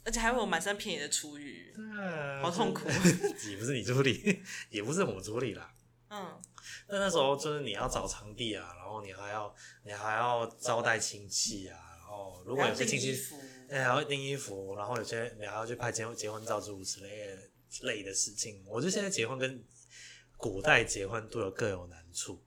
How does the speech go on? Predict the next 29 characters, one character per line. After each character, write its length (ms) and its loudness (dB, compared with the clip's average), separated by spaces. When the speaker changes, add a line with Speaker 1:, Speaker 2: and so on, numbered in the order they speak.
Speaker 1:
嗯。 100 -8
Speaker 2:
哎， 220 -8
现 160 -2
在 80 4
结 140 0
婚 100 -2
就 80 -4
是 80 0
花 260 -2
费 240 -6
超 440 4
级 240 -4
无 160 -14
敌 80 -20
高。 180 -12
Speaker 1:
仪 140 -10
式 320 0
繁 320 -6
琐。 100 -4
Speaker 2:
就 80 4
是 160 4
如 240 2
果， 520 0
如 260 0
果 640 -2
父 300 -4
母 240 -10
都 160 -4
有 320 -8